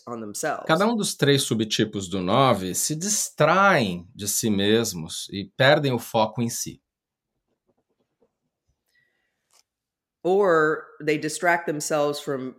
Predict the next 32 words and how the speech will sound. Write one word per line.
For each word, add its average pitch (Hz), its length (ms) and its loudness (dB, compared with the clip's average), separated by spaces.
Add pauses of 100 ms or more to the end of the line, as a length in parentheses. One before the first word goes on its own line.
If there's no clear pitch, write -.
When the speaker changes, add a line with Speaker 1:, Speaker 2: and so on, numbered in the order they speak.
(120)
Speaker 1:
being, 143 680 -4
um... 117 500 -10 (360)
from 143 220 -8
being 160 220 -2
aware 135 720 0
of 131 180 -6
the 139 80 -2
fact 156 540 -4
that 143 160 -2
they're 135 220 0
not 156 480 0
in 117 140 -10
touch 123 320 -10
with 123 140 -10
their 120 200 -8
own 113 300 -10
Speaker 2:
Ou 120 160 4
Speaker 1:
being. 151 100 4
Speaker 2:
se 143 180 -6
distraem 135 680 0
do 104 100 -8 (180)
fato 156 340 2
de 120 120 -4
que 135 120 -4
não 254 440 4
estão 220 460 0
em 160 60 -2
contato 127 1000 -2
com 135 280 -4
o 120 220 -4
próprio 147 680 6
eu. 95 380 2